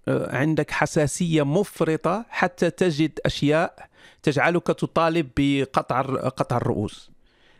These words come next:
آه، لماذا ال-، لماذا الشعب الموريتاني تعامل مع المقال بهذا ال-،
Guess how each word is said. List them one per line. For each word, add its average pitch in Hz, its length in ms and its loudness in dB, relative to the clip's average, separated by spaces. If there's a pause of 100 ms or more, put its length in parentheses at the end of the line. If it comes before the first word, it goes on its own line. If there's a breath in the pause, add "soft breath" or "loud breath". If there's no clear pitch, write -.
(120)
آه، 131 200 6
لماذا 208 420 4
ال-، 180 220 2
لماذا 196 260 4
الشعب 151 360 0
الموريتاني 151 720 2 (220)
تعامل 131 600 2
مع 117 260 2
المقال 120 420 0
بهذا 113 320 0
ال-، - 280 -6